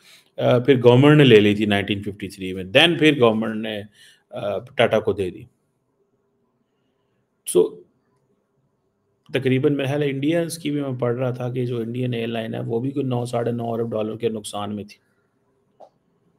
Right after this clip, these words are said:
ठीक है जी। और, अ, उन्होंने अच्छे टाइम पे बेच दी।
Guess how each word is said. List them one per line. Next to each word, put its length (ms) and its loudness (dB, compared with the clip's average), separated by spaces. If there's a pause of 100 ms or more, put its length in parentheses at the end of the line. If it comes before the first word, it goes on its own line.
(560)
ठीक 220 -10
है 100 -4
जी। 200 -8 (500)
और, 360 -2
अ, 240 -2 (240)
उन्होंने 280 -2
अच्छे 240 -2
टाइम 240 -2
पे 80 -4
बेच 280 -6
दी। 140 -18